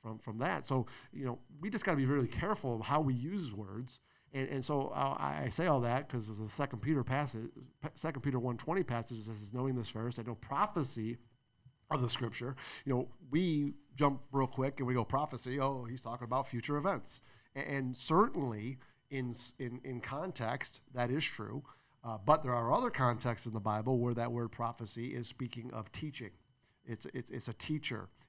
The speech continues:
It's when somebody, uh, t-, i-, is, uh, uh, teaching on a subject. God is the only one that can see the future. And any of those prophets in the Old Testament spoke, uh, through,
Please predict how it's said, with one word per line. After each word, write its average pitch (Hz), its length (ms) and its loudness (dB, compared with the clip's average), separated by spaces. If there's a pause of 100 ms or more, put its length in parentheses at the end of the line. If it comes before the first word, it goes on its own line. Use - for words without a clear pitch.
It's 113 100 -20
when 120 280 0
somebody, 131 560 4 (240)
uh, 117 240 2 (180)
t-, - 140 -14
i-, 127 160 -2
is, 123 280 -4
uh, 120 60 -4
uh, 113 560 -4
teaching 160 580 0 (220)
on 135 140 0
a 127 100 0
subject. 110 480 -6 (260)
God 147 460 6 (300)
is 127 100 -4
the 131 120 4
only 143 200 4
one 120 380 0 (160)
that 123 80 -16
can 123 100 -6
see 131 160 -4
the 120 80 -2
future. 123 400 -8 (420)
And 117 280 -8
any 165 240 2
of 160 160 4
those 147 320 0 (180)
prophets - 540 2
in 135 100 -8
the 123 140 -2
Old 110 160 -6
Testament 110 440 -10 (300)
spoke, 135 600 0 (280)
uh, 120 300 -2
through, 135 500 0